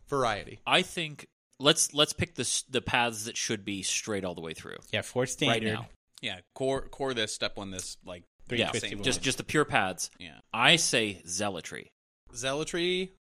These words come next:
Speaker 1: Radiance,
Speaker 4: Citadel?
Speaker 1: and Citadel are the ones that come to mind.
Speaker 2: I don't pick Radiance.
Speaker 3: I say
Speaker 1: Because you can
Speaker 3: Marksman.
Speaker 1: splash it so well?
Speaker 2: Yeah.
Speaker 4: What about, uh, so, so the ones that are just straight down the line for, for their things,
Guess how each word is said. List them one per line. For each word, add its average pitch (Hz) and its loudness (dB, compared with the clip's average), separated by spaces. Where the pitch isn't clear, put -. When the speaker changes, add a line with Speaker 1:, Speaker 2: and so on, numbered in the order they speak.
Speaker 1:
Radiance, 139 0
Speaker 4:
Citadel? 120 -2
Speaker 1:
and 120 -2
Citadel 120 2
are 110 0
the 110 -2
ones 110 -4
that 117 -10
come 107 -10
to 98 -8
mind. 90 -10
Speaker 2:
I 120 6
don't 131 6
pick 135 -2
Radiance. 95 -6
Speaker 3:
I 127 -4
say 139 -4
Speaker 1:
Because 147 6
you 113 4
can 127 2
Speaker 3:
Marksman. 139 -2
Speaker 1:
splash 123 4
it 147 -6
so 160 -2
well? 151 -4
Speaker 2:
Yeah. 95 -2
Speaker 4:
What 117 -8
about, 107 -6
uh, 98 -2
so, 120 -6
so 127 -4
the 113 -6
ones 127 -4
that 110 -4
are 104 -8
just - -6
straight - -2
down 113 0
the 110 -6
line 104 -4
for, 95 -8
for 104 -10
their 92 -8
things, 92 -8